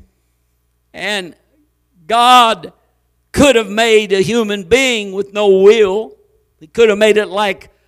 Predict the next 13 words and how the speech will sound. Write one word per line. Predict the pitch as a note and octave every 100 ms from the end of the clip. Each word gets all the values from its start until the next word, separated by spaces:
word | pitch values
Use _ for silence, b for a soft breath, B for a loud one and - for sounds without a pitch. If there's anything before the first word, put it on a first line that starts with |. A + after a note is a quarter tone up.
| -
a | F#3
robot | F#3 G#3+ A#3+ F#3 F3 G3 G#3
with | E3 F3 E3+ _ _ _ -
impulse | A3 G#3+ G3 A3+ G3+ G3+ -
to | F#3+
praise | G3 A3+ A3 G#3 F3
him | F#3
like | G3 G3+ G3+
the | G3
angels, | F#3+ A3+ F#3+ E3 F#3+ - - _
but | C#3 G3
he | B3
didn't. | A#3 F#4 C#3+ B2 -